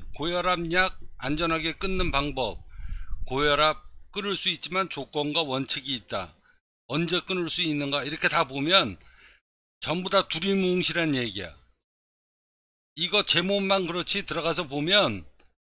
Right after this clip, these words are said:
여기 고혈압 이 혈압약 먹고 완전히 끊었습니다. 가능합니다. 이거 들어가서 보면 엉뚱한 얘기야.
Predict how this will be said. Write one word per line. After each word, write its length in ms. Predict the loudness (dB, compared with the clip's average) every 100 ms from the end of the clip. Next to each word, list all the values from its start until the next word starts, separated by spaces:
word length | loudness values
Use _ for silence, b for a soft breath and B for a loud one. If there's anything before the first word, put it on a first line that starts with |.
| _ _ -4
여기 320 | -2 0 -2
고혈압 580 | -4 -2 2 2 0 -4
이 400 | -8 -2 -2 -2 -6 -20 -14
혈압약 520 | -2 2 2 2 0
먹고 200 | -2 -2
완전히 360 | -2 0 0 0
끊었습니다. 840 | 0 0 0 -2 -4 -2 -4 -6 b b b
가능합니다. 640 | 2 2 4 2 2 0
이거 300 | 0 0 -2
들어가서 360 | -2 0 0 -2
보면 240 | -4 -2
엉뚱한 580 | 2 2 0 0 0 0
얘기야. 320 | -2 -4 -8